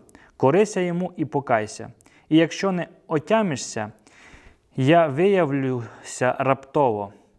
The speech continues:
як злодій, і не знатимеш ти години, коли я до тебе прийду". Однак є в Сардисі кілька чоловік, які не заплямували себе. Вони будуть одягнені в біле вбрання,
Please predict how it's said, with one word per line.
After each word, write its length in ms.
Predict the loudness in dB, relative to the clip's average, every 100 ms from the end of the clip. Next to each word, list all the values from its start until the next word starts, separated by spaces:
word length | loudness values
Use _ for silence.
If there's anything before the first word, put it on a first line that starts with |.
| _
як 200 | 0 0
злодій, 480 | 0 0 0 -4 -8
і 120 | -6
не 180 | -6 -6 -10 _ _ _ _ _ _
знатимеш 680 | -2 0 0 -2 -6 -8 -10
ти 180 | -4 -2
години, 480 | 0 0 -2 -2 -6 -16 -20 -20 _
коли 260 | -2 0 2
я 100 | 2
до 80 | 0
тебе 280 | -2 -2
прийду". 460 | -4 -2 -2 -4 -10 _ _ -20 -20 -20 -10
Однак 560 | 2 2 4 2 0 -8 -14
є 300 | -8 -2 -2
в 80 | 0
Сардисі 580 | -2 0 0 0 -4
кілька 440 | -4 -4 -2 -2 -2 -6
чоловік, 640 | -6 -2 -2 0 -2 -4 -4
які 320 | -4 0 -2
не 220 | 0 -4 -6 -20 -6
заплямували 760 | 0 0 0 -4 0 0 0
себе. 420 | -2 -6 -4 -4 -6 -14 _ _ _ _ _ _ -18 -8
Вони 300 | -2 0 0
будуть 360 | 0 0 0 -2
одягнені 600 | -2 2 2 0 -6 -8
в 80 | -8
біле 340 | -4 -2 -2
вбрання, 500 | -4 -4 -4 -6